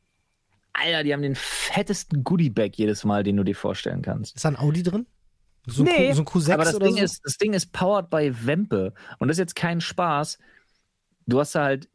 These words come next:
Speaker 1: jedes Mal in diesem Goodiebag, also wenn du eingeladen bist, was ja nur alle zwei Jahre irgendwie vorkommt, ähm, aber je-, <laughs> äh, da ist jedes Mal eine Uhr drin. Wempe ist dieser krasse Schmuck- und Uhrenladen in München.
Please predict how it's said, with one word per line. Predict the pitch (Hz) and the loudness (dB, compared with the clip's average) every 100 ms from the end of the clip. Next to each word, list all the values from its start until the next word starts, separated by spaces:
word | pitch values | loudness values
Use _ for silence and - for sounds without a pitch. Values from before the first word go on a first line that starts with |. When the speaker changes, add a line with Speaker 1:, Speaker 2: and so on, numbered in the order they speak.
| - | -8
Speaker 1:
jedes | 117 113 139 202 220 - | -6 0 2 2 2 0
Mal | 190 160 139 143 | 0 2 0 0
in | 135 | -2
diesem | 127 127 120 | 0 -2 0
Goodiebag, | 156 160 107 110 135 - | 0 0 0 0 0 -2
also | 127 117 117 | -2 0 0
wenn | 151 | 0
du | 147 | 0
eingeladen | 127 147 117 110 107 | 0 0 2 2 2
bist, | 113 135 - - | -2 -2 -6 -6
was | 117 | -2
ja | 113 | 0
nur | 110 | 0
alle | 90 110 | 0 -2
zwei | - 107 | -2 0
Jahre | 107 131 113 | 0 0 0
irgendwie | 101 98 95 | 0 0 -2
vorkommt, | - 98 - 123 143 - - | -4 -4 -2 -4 -4 -10 -4
ähm, | 104 104 107 113 _ _ _ _ _ - | 0 2 0 -2 _ _ _ _ _ -6
aber | 113 113 | -2 0
je-, | 104 104 | -2 -6
<laughs> | 117 135 101 - - - _ - | -2 -2 -2 -14 -20 -20 _ -2
äh, | 113 110 | 2 2
da | 110 | 2
ist | 107 | 0
jedes | 113 139 151 | 0 0 0
Mal | 147 | 0
eine | 151 | 0
Uhr | 101 180 123 | 0 0 2
drin. | 95 90 92 - | 0 0 -2 -2
Wempe | 98 120 131 | 0 0 2
ist | 117 107 - | 0 0 -2
dieser | 107 104 101 | 2 2 0
krasse | - 120 120 120 107 | -2 -4 0 0 0
Schmuck- | 104 - 123 135 | 0 0 -2 0
und | 104 104 | -2 0
Uhrenladen | 117 120 104 98 98 98 | 0 2 2 2 2 2
in | 95 98 | 2 4
München. | 101 95 123 | 2 2 0